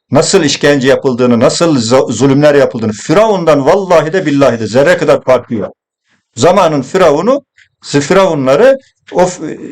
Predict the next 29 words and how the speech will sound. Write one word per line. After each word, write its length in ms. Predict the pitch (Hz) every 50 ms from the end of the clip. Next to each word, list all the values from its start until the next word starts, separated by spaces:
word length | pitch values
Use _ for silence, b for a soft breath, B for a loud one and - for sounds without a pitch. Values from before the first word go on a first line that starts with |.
| - _
e, 380 | - - 139 135 131 131 131 127
Musa 300 | 120 123 143 143 - 190
Aleyhisselam'ın 600 | 190 190 170 151 - - - 147 143 135 131 120
kavmine 520 | - 151 160 165 160 147 143 131 120 110 - B B B B B _ -
azap 420 | - 147 156 - 190 190 180 170
edenlerle 520 | 156 143 156 160 175 185 190 190 170 151 143 139 -
aynı 320 | - 165 214 247 233 208 202
işkence 460 | 175 - - - 156 147 135 123 127
yapıyorlar. 500 | 117 107 101 - 113 107 104 107 107 110 -
Aynı 260 | - 131 165 202 208 180
sebeple 420 | - 175 160 156 156 151 156 156
yapıyorlar. 480 | 143 123 - - 131 120 107 107 101 101 - _ b b b b b _
S-, 600 | - - - - - - 151 151 139 165 190 143
bugün 340 | 196 208 196 202 180 170 170
işte 200 | 151 - - 190
hala 460 | 165 170 202 202 160 156 180 220 233 233 - _ _ _ -
onların 560 | 156 160 165 170 170 170 190 190 147 139 135 -
o 120 | 156 143
Firavun 540 | - - - - 151 156 - 202 202 185 160
düzeninin 360 | 151 139 156 156 143 139 127
sistemini 560 | 123 - - 139 - - - 147 143 147 143
savunanlar 720 | 139 - 147 143 143 135 143 143 127 127 143 180 220 220 - B B B B B B _ _
Kemalizm 540 | - - 156 151 156 170 185 202 175 180 185
arkasına 460 | 170 151 151 147 160 147 - 151 139
sığınarak, 500 | 139 - 143 131 131 127 117 113 107 107
komünizm, 500 | - - 151 151 165 175 160 160 170 151
sosyalizm 520 | 131 - 165 156 156 - 170 165 156 156 170
arkasına 340 | 180 185 - 135 - 147 127
sığınarak 520 | - - 139 127 135 143 175 214 208 -